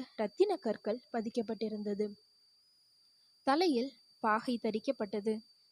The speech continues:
பாகையின் மேல் நெற்றியிலே பரிசுத்த கிரீடம் என்னும் பொற்பட்டம் கட்டப்பட்டது. இது ஆசாரிய உடையின் சிறப்பம்சங்கள். ஆசாரியன்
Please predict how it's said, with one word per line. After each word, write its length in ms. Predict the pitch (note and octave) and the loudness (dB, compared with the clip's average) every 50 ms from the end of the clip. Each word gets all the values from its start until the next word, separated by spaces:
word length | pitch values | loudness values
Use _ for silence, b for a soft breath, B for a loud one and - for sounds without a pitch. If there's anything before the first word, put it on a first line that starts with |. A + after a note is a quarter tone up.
| _ _ - | _ _ -4
பாகையின் 540 | A#3 G#3+ G#3+ A3 - - B3 A3+ A3+ A3 G#3+ | -2 0 0 -2 -2 -2 -2 -2 -2 -2 -2
மேல் 260 | G#3 G3+ G3+ A#3 D4+ - _ _ _ _ - | -2 -2 -2 -2 -4 -6 _ _ _ _ -6
நெற்றியிலே 600 | A3 G#3+ G3+ - - C4 B3 A3 A3 G3+ G3 G3+ C4 D#4 _ _ _ _ _ - | -4 -4 -2 -2 -2 -2 -2 -2 -4 -4 -4 -4 -6 -6 _ _ _ _ _ -6
பரிசுத்த 440 | - G#3+ G3+ G3+ - - B3 G#3+ - E4+ | -4 -4 -2 -2 -2 -2 -2 0 -2 -4
கிரீடம் 460 | - - C4+ A#3+ A#3 G#3 G3+ A3+ C4+ - _ _ - | -2 -2 -4 -4 -2 -2 -4 -4 -6 -8 _ _ -6
என்னும் 300 | A#3 A3 A3 A3 A3 - | -4 -2 -2 -2 -2 0
பொற்பட்டம் 640 | - A3 F#3+ - - - A#3 - - G#3 G3+ A#3 B3 - _ | 0 0 0 0 -2 -4 -4 -4 -4 -6 -6 -6 -8 -12 _
கட்டப்பட்டது. 680 | - A#3 G3+ - A#3 G#3 - G3+ F#3+ A3 G#3 F#3+ G#3+ G#3 A3 - B B B B B B - | -10 -8 -4 -2 -2 -2 -2 -2 -2 -4 -2 -2 -2 -2 -4 -6 B B B B B B -2
இது 160 | A#3+ A3+ A#3 G3+ - | 0 0 0 0 0
ஆசாரிய 460 | A3 A#3+ A#3+ - D4+ D4+ D4+ E4 E4 | -2 -2 0 0 0 0 2 2 2
உடையின் 440 | C#4 A#3 G3+ G3 F#3+ G3+ C#4 F#4+ - _ - | 2 2 2 0 0 0 -2 -6 -8 _ -8
சிறப்பம்சங்கள். 840 | - - A3+ A#3 A3 - A3+ G#3+ G#3 - - G#3+ G3+ G3+ G3+ G3 G#3 - b b b b b b _ - | -4 -2 -2 -2 -2 -2 -2 -4 -4 -4 -4 -4 -2 0 0 -2 -2 -6 b b b b b b _ -6
ஆசாரியன் 600 | A3+ C4+ D#4+ - A4+ G#4+ G4 D#4 B3+ A3 A3 B3 | -4 -4 -2 2 2 2 2 2 2 0 -2 -4